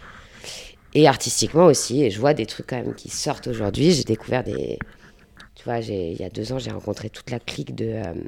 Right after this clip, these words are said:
de Noir Boréal, par exemple, à, à Lyon. Putain, les mecs, ils en veulent, ils ont une grosse culture tatou, ils sont trop cool. Euh, et puis, tu le sens, quoi.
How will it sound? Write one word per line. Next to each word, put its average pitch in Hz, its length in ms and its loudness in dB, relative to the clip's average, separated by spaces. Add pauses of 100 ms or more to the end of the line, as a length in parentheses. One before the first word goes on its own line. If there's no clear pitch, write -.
(100)
de 101 400 -6 (440)
Noir 117 300 6
Boréal, 120 400 4
par 110 140 -4
exemple, 104 360 -4
à, 92 220 -8 (520)
à 101 160 2
Lyon. 151 460 8 (600)
Putain, - 220 -6
les - 160 -10
mecs, 104 240 -8
ils 104 80 -4
en 120 80 0
veulent, 175 360 8
ils 107 140 -4
ont 98 40 -4
une 92 60 -4
grosse 110 280 -6
culture 113 280 -8
tatou, 151 460 -4
ils 147 60 -4
sont - 180 -10
trop - 240 0
cool. 165 540 0 (840)
Euh, 92 600 -6 (240)
et 117 100 -4
puis, 113 320 -6
tu - 140 -8
le - 60 -8
sens, - 260 2
quoi. - 120 4